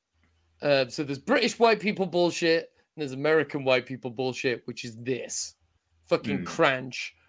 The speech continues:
Speaker 1: and Mayo Must. And, like, you see fucking videos on TikTok of people making fucking, like,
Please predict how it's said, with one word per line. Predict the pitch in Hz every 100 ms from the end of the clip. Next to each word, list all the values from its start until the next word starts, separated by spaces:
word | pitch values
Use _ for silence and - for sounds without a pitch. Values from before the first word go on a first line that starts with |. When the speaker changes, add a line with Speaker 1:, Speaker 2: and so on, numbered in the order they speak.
| _
Speaker 1:
and | 151 143 156
Mayo | 156 151 139
Must. | 131 131 117 113 - - - _ _ _
And, | - 147
like, | 135 135
you | 147
see | 143 190 151 123
fucking | - 180 - 151 135 - _ _ _ 156
videos | 202 175 170 139
on | 165 160
TikTok | 190 160 165 143
of | 131 -
people | 160 156
making | 147 151 143 127
fucking, | 160 - 147 135
like, | 139 135 -